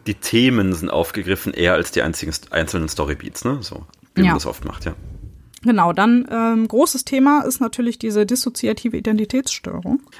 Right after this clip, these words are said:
Speaker 1: Auf jeden Fall. Dazu, darauf beziehen sich auch meine meisten Notizen hier. Ähm, <laughs> da, da, darf ich mal anfangen?
Speaker 2: Ähm, du darfst anfangen.
Speaker 1: Okay. Ähm, ich glaube, ganz offensichtlich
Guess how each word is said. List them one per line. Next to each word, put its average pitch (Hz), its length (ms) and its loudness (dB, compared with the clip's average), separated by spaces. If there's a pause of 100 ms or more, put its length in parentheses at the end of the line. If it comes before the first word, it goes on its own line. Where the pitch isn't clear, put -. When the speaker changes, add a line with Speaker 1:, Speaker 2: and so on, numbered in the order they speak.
Speaker 1:
Auf - 160 -6
jeden 151 140 4
Fall. 78 260 0
Dazu, 101 400 0
darauf 110 260 2
beziehen 113 300 -2
sich 98 160 -4
auch - 160 -4
meine 104 140 2
meisten 98 320 2
Notizen 85 380 -6
hier. 92 200 -8 (220)
Ähm, 85 180 0 (460)
<laughs> - 440 -14
da, 113 100 0
da, 139 120 2
darf 180 160 2
ich 180 140 -4
mal 117 80 4
anfangen? 95 320 -6 (360)
Speaker 2:
Ähm, 202 220 4
du 214 80 2
darfst 302 220 2
anfangen. 202 280 -4
Speaker 1:
Okay. 180 260 -6 (580)
Ähm, 120 140 0
ich 113 80 -10
glaube, 160 360 2 (320)
ganz 120 240 0
offensichtlich 143 920 -4